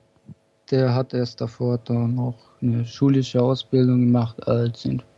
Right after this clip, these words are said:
Kommunikationsassistent und jetzt ist er quasi suchend. Also es, im Prinzip ist der fachtechnisch,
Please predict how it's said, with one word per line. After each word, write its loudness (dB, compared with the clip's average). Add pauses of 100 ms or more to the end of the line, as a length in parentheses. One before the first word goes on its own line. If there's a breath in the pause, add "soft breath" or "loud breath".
(160)
Kommunikationsassistent 0
und -4
jetzt -4
ist -8
er -2
quasi -2 (520 soft breath)
suchend. 0 (1600)
Also 4
es, 0
im 0
Prinzip 0
ist 0
der 4
fachtechnisch, -2